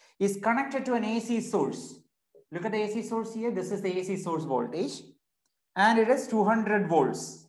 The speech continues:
That's what they say. The voltage across resistor, capacitor, or inductor are resistor. Resistor is how much? Voltage across resistor is two hundred. Then across capacitor,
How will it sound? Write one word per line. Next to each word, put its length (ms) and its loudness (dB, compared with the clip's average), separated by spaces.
That's 160 -4
what 140 2
they 120 -2
say. 340 -6
The 80 2
voltage 480 6
across 340 4
resistor, 580 2
capacitor, 680 4
or 60 2
inductor 420 2
are 400 4
resistor. 880 2
Resistor 500 0
is 120 4
how 100 6
much? 200 2
Voltage 380 6
across 300 -2
resistor 500 0
is 200 -2
two 200 2
hundred. 800 -2
Then 320 -4
across 320 -2
capacitor, 800 0